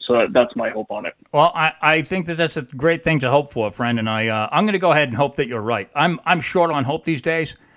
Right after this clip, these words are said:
Speaker 2: Uh, my, uh, my white pills are, uh, are running rather low, but, uh, I'm not gonna black pill because, uh, you know, that would be, uh, that would not be in the style of this production. So I, uh, I thank you very much for the call, my friend. Anything you wanna, anything else you wanna get out there before I let you go?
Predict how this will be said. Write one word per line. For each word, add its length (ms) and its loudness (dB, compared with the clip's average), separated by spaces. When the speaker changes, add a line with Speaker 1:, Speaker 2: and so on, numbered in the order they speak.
Speaker 2:
Uh, 360 2
my, 360 -2
uh, 220 2
my 180 0
white 320 0
pills 480 -4
are, 280 -4
uh, 360 -2
are 140 -2
running 300 -2
rather 260 0
low, 500 -2
but, 300 -6
uh, 320 -2
I'm 140 -4
not 120 0
gonna 140 -6
black 320 -2
pill 220 -6
because, 360 -10
uh, 300 -6
you 80 -6
know, 220 -8
that 160 -6
would 120 -10
be, 240 -8
uh, 300 -8
that 100 -6
would 140 -6
not 160 -4
be 100 -8
in 60 -8
the 80 -10
style 480 -8
of 120 -6
this 140 -8
production. 520 -12
So 260 -10
I, 260 2
uh, 220 2
I 100 -2
thank 220 -2
you 60 -6
very 180 2
much 200 0
for 80 -8
the 60 -2
call, 200 2
my 160 -2
friend. 220 0
Anything 260 -2
you 140 0
wanna, 360 2
anything 280 -2
else 140 -2
you 40 -4
wanna 120 0
get 80 -2
out 120 0
there 100 -6
before 200 -4
I 20 0
let 140 -4
you 60 -12
go? 120 -10